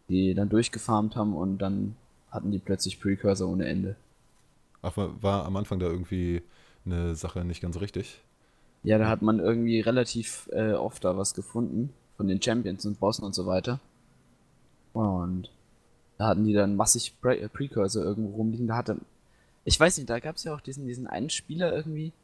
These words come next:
Speaker 1: der diesen Fehler hatte da. Ich weiß nicht, ob du das mitgekriegt
Speaker 2: Ja, der,
Speaker 1: hast.
Speaker 2: äh, der Luck-Account.
Speaker 1: Ja, genau.
Speaker 2: Da hatten wir, glaub ich, auch im Podcast mal drüber geredet.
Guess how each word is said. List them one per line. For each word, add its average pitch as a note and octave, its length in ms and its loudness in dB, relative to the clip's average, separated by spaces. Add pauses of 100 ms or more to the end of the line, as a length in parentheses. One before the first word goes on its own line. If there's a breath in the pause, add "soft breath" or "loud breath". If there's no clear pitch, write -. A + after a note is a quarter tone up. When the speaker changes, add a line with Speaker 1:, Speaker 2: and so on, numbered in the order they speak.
(300)
Speaker 1:
der A#2+ 100 -2
diesen B2 220 -4
Fehler C3 360 2
hatte G#2 260 -4
da. G2+ 240 0 (180)
Ich - 80 -10
weiß - 140 0
nicht, - 100 -10
ob - 60 -20
du B2 40 2
das A#2+ 120 -2
mitgekriegt G2 260 0
Speaker 2:
Ja, G#2 140 4
der, F#2+ 140 2
Speaker 1:
hast. F#2+ 120 -2
Speaker 2:
äh, F#2+ 200 0
der F#2 240 0
Luck-Account. F2 680 -4 (800)
Speaker 1:
Ja, A2+ 140 6
genau. A2+ 420 2
Speaker 2:
Da F2+ 60 -6
hatten F2+ 120 -4
wir, F#2 60 0
glaub F2 140 -2
ich, E2 100 -6
auch E2+ 120 -2
im E2+ 120 -4
Podcast - 480 -8
mal E2+ 100 -2
drüber E2 240 -4
geredet. F2+ 600 -4